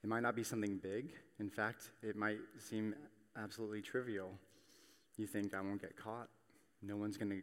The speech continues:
get hurt." Don't fool yourself. Don't play with fire. Instead, run from the sin, no matter how big or small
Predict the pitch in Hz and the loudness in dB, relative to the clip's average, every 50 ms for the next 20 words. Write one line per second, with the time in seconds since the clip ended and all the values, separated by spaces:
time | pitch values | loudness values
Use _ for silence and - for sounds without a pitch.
0 | 95 98 - - 104 92 95 98 - 113 123 139 - - - - - - - - | -4 -8 -4 -4 -2 -2 -2 -2 -2 0 0 0 -2 -4 -8 -18 -20 -20 -20 -20
1 | - - - - _ - - - _ _ _ _ - - - - - - - - | -20 -20 -20 -20 _ -20 -20 -20 _ _ _ _ -20 -20 -20 -20 -20 -20 -20 -20
2 | - - - - - _ _ _ _ _ - - _ _ - - - - 110 110 | -20 -20 -20 -20 -20 _ _ _ _ _ -20 -20 _ _ -20 -20 -8 -2 0 0
3 | 113 113 - - 117 113 113 113 110 - - 120 110 107 104 101 - - - - | 0 0 0 0 2 2 2 2 0 0 0 0 0 0 0 -4 -6 -6 -8 -12
4 | - - - 110 110 - 123 107 107 107 - - 110 101 101 101 101 104 104 - | -8 -4 -2 0 2 2 4 4 4 4 2 2 2 2 4 4 2 2 2 0
5 | - - - - - - - - - - - - - - - - - - - - | -6 -16 -18 -18 -20 -20 -20 -20 -20 -20 -20 -20 -20 -20 -20 -20 -20 -20 -20 -20
6 | - - _ _ _ _ _ _ _ _ _ _ _ _ _ _ - 113 107 - | -20 -20 _ _ _ _ _ _ _ _ _ _ _ _ _ _ 0 0 0 2
7 | - - 107 110 107 104 107 98 95 - - - - - 101 101 110 110 123 131 | 4 6 8 8 8 6 4 0 -6 -8 -12 -12 -8 -4 -2 0 2 4 4 4
8 | 123 - 113 104 101 - - - 104 92 92 98 95 - - - - - - - | 4 4 4 4 4 2 2 2 2 2 2 0 -2 -6 -10 -16 -20 -20 -16 -6
9 | - 101 104 104 101 101 98 104 101 90 95 98 90 98 98 92 - - 101 95 | 0 4 6 6 6 4 2 0 0 0 0 0 0 0 -4 -4 -2 -2 -2 0
10 | 92 95 92 | -2 -2 -6